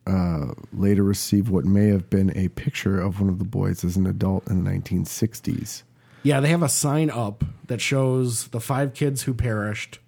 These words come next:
Speaker 2: and the story, and then, uh, there's an, a sixth. There's five pictures, but then there's a sixth one. I think that's the, the picture of the kid that they think is, is now an adult.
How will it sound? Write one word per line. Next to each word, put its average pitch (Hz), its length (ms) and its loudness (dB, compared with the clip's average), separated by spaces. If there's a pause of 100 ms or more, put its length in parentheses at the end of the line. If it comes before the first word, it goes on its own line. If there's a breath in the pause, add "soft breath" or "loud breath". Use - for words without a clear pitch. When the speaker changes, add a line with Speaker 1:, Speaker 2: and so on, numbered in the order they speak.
(240)
Speaker 2:
and 113 140 -2
the 101 60 -4
story, 127 420 0
and 104 100 -2
then, 123 160 0
uh, 117 120 -4
there's 113 240 -2
an, 104 80 -6
a 104 100 -8
sixth. - 420 -4
There's 113 340 -6 (340 soft breath)
five 139 340 0
pictures, 101 480 -2
but 110 140 -4
then 117 100 0
there's 107 140 -2
a 95 40 -6
sixth - 360 -4
one. 95 240 -4
I 90 100 -6
think 110 220 -6
that's 107 260 -6
the, 95 420 -8 (800 soft breath)
the 117 80 -6
picture 120 320 0
of 107 60 -2
the 95 80 -8
kid 113 240 -4
that 95 120 -6
they 101 100 -6
think 104 280 -6
is, 92 380 -8
is 104 120 -8
now 98 240 -4
an 92 80 -4
adult. 92 400 -6